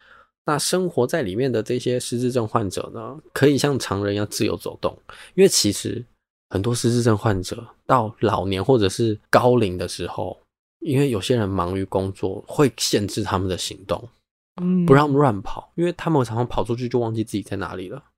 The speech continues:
Speaker 2: 对，而且很多就是有一些那种长辈吧，以前应该很常看到，现在我不确定，也有可能就是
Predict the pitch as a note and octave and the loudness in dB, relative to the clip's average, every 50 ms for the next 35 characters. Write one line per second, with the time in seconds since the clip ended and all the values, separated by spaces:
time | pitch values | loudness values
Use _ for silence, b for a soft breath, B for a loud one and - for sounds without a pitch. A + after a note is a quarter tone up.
0 | _ _ - G3+ F3+ F3+ - - A#3 A#3 - C#4 C4 A#3 A#3 F3+ D#3+ D#3 - - | _ _ -2 0 0 0 2 2 2 4 4 2 4 4 2 2 2 0 2 6
1 | G3+ G#3 G3+ G#3 G#3 A3 - - - A3 G#3+ G#3+ F#3+ G3 G#3+ G#3 F3+ - - - | 8 8 10 10 8 6 4 2 4 4 4 4 4 2 2 2 0 0 -2 0
2 | D#3+ E3 D#3+ E3+ G3 F3+ - - A3 G3+ G3+ G3+ G3+ G3+ G3 G3+ F3+ - - - | 2 4 4 4 4 2 2 6 6 6 6 6 4 4 4 4 2 0 -2 -2
3 | G#3 G#3 G3+ F3+ F3+ D#3+ D#3 - - F#3 - D3 C#3+ - G3 F3 D3 - - - | 0 0 2 2 0 -2 -4 -2 0 0 0 0 4 8 8 8 8 8 2 -2
4 | - - - _ _ _ _ _ _ _ _ - G3 F3+ - - F#3 F3 G3 G#3+ | -2 -6 -12 _ _ _ _ _ _ _ _ -2 0 0 2 4 4 4 6 6
5 | A3+ A3 G#3+ F#3+ F3+ D#3 C#3+ - D3+ C#3+ C#3+ - E3+ D3 D3+ D#3 D#3 D#3 - B3+ | 8 8 8 6 4 2 0 -2 -4 -4 -2 -2 -2 0 0 0 0 2 4 4
6 | A#3+ A3+ A3 F#3+ D3+ C#3+ D3 - F#3 E3 D3+ D#3+ C#3+ C#3 D#3+ E3+ F3+ F#3+ F#3 F3+ | 6 8 8 8 8 6 2 0 0 0 0 0 -2 0 4 6 8 10 10 8
7 | F#3 - - F#3 - - - E3 E3 G3+ G#3 A3+ A#3+ | 6 4 2 -2 -2 -4 -6 -4 -2 0 0 0 0